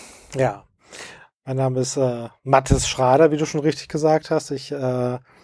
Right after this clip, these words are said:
hab sechsundneunzig, ähm, zusammen mit meinem damaligen Partner Oliver Sinner, Sinner Schrader gegründet, mit der Idee, Amazon irgendwie nach Deutschland zu bringen. Das hat uns fünfundneunzig so ein bisschen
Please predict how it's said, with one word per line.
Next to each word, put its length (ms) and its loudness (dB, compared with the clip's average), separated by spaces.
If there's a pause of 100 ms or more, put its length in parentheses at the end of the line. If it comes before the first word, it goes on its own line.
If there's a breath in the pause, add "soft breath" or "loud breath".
(360 soft breath)
hab 160 -6
sechsundneunzig, 840 4
ähm, 680 2 (500 loud breath)
zusammen 320 0
mit 180 -2
meinem 420 -4
damaligen 460 -2
Partner 360 -2
Oliver 260 -2
Sinner, 420 -2
Sinner 240 -6
Schrader 380 0
gegründet, 560 -4 (1080 loud breath)
mit 200 4
der 100 10
Idee, 480 10 (260 loud breath)
Amazon 380 6
irgendwie 220 6
nach 80 6
Deutschland 420 4
zu 100 0
bringen. 220 -6
Das 160 -10
hat 120 -12
uns 200 -6
fünfundneunzig 600 -8
so 80 -10
ein 80 -14
bisschen 460 -2